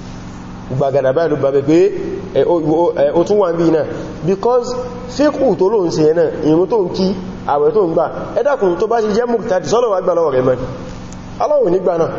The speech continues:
Nígbà tó ti kó sẹ́bọ, tó ti kó sí àwọn tó lè gbé ẹ̀kọ́ nínú ẹ̀sìn Islam. Gbogbo tó ń ṣe náà, Ọlọ́run kú ní gbà mọ́ already náà. Ó kàn fàsìkò ara ẹ̀ ṣòfò lásán ni. Wọ́n ní, "Qalu wal murtaddu huwa alladhi yak-, ya-, ya-, ya-, yukaf-, yak-, yakfur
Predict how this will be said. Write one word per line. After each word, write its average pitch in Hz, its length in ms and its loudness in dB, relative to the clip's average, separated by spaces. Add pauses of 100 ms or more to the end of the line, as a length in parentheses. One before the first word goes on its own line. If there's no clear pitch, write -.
(720)
Nígbà 277 140 2
tó 196 80 2
ti 170 100 -2
kó 202 120 0
sẹ́bọ, 180 360 0
tó 185 120 2
ti 175 160 -2
kó 196 120 4
sí 202 400 0
àwọn 165 380 2 (100)
tó 185 80 2
lè 165 100 2
gbé 160 180 0
ẹ̀kọ́ 170 180 0
nínú 160 180 2
ẹ̀sìn 156 140 0
Islam. 139 280 0 (500)
Gbogbo 208 200 2
tó 247 120 2
ń 214 40 2
ṣe 170 160 2
náà, 180 200 0
Ọlọ́run 165 360 0
kú 147 60 0
ní 170 100 2
gbà 160 140 2
mọ́ 156 220 4
already 131 240 0
náà. 123 120 2 (400)
Ó 156 40 2
kàn 156 160 0
fàsìkò 151 320 0
ara 131 100 2
ẹ̀ 139 100 2
ṣòfò 123 180 0
lásán 120 280 2
ni. 107 60 -2 (1500)
Wọ́n 190 100 2
ní, 190 80 0
"Qalu 214 360 2
wal 165 100 2
murtaddu 170 500 0
huwa 175 220 2
alladhi 151 380 2
yak-, - 340 -2
ya-, 143 200 4
ya-, 139 260 2
ya-, 135 200 2
yukaf-, 135 460 -2 (260)
yak-, 175 260 0
yakfur 175 400 2